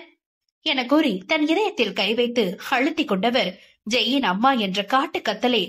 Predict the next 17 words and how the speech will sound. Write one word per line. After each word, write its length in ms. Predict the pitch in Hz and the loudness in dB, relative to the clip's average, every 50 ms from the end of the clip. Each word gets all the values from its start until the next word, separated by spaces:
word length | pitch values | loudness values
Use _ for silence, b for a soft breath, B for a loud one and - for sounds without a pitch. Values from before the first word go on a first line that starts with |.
| - | -4
திருப்தியுடன் 640 | - 320 349 403 403 - 415 392 262 - 247 247 233 | -2 -2 -2 -2 0 2 2 4 4 4 0 0 0
என்று 220 | 202 196 202 247 | -2 -2 -2 -4
கேட்டுவிட்டே 600 | 240 - 196 208 208 277 233 226 - - 226 202 170 - - | -4 -2 -4 -2 0 -2 -2 -2 -2 0 0 -2 -2 -2 -4
வெளியேறினார். 680 | 214 233 226 285 277 247 180 175 180 190 220 214 185 - - - _ _ _ b b b b b b b - | -2 -2 0 2 2 2 2 0 0 0 0 0 0 -2 -6 -12 _ _ _ b b b b b b b -2
ஜெய்சங்கர் 600 | 226 254 254 269 - 320 294 285 - 226 202 - | 0 0 0 0 0 0 0 2 0 -2 -2 0
சிறுவயது 400 | 220 208 220 247 247 233 196 196 | -2 0 2 2 2 2 0 -2
முதலே 320 | 190 190 208 220 214 180 - - - | -4 -2 -2 -2 -4 -4 -6 -6 -2
அவன் 220 | 262 269 285 285 | 0 2 2 4
அம்மா 260 | 269 269 285 370 427 370 320 | 2 0 2 2 2 2 2
குறிப்பிட்டிருந்தபடி 800 | - 196 208 208 262 247 240 214 196 185 185 185 196 180 180 208 233 B B B B | 0 -2 -2 0 0 -2 0 0 0 0 -2 0 0 -2 -2 -4 -4 B B B B
மக்கள் 380 | B 214 208 208 208 - 330 320 | B 0 0 0 0 0 0 2
கலைஞரின் 520 | 330 320 311 311 302 311 302 294 262 233 | 2 2 2 4 4 2 2 2 0 0
தீவிர 360 | - 220 196 208 233 285 339 370 | 0 0 0 0 2 2 2 4
ரசிகன். 440 | 349 320 302 302 320 302 320 285 294 _ _ _ _ _ _ _ - | 4 2 2 2 0 0 0 -2 -4 _ _ _ _ _ _ _ 2
அவருடைய 360 | 269 269 269 262 226 220 202 | 4 4 4 4 2 0 0
படங்களின் 540 | 185 208 208 233 254 269 277 254 220 190 180 | 0 0 0 0 0 2 2 2 2 0 0
தாக்கத்தால் 560 | 196 185 185 - 226 226 - 233 196 190 | -2 -2 -2 -2 -2 -2 0 0 -2 -2